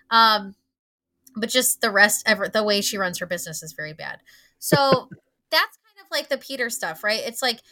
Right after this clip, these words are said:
Speaker 1: but if you're not terrible the whole time, if you're not, like, outwardly insulting the people who write those reviews, then you can get them reversed. It's not a big deal.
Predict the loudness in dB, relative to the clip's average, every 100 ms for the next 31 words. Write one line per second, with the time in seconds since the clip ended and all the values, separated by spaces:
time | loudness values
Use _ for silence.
0 | _ _ 2 2 0 -6 -4 -6 2 2
1 | 2 -4 -4 0 2 0 -4 -4 -4 -6
2 | 2 4 2 -6 -10 -4 4 4 4 0
3 | 2 2 2 2 -6 -6 -6 -8 -4 -2
4 | -2 -4 -6 -6 -6 -6 -6 -4 -2 0
5 | 4 4 2 -2 -2 -2 0 0 0 -2
6 | -10 -10 4 4 4 -2 -4 0 0 2
7 | 0 0 -2 -4 -4 -4 -4 -2 6 6
8 | 6 0 -6 -6 -6 -6 -6